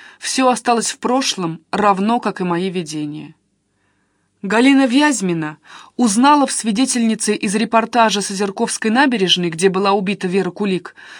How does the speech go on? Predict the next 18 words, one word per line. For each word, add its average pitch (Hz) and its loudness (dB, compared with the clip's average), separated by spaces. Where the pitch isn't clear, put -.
женщину, 233 2
которая 302 2
брызнула 233 4
ей 233 0
в 208 -2
лицо 226 0
из 202 -2
баллончика 220 2
со - 0
слезоточивым 208 0
газом 170 0
и 190 0
которая 320 2
оказалась 269 2
переодетым 208 0
мужчиной. 160 -4
Позже 254 4
экспертами 180 -2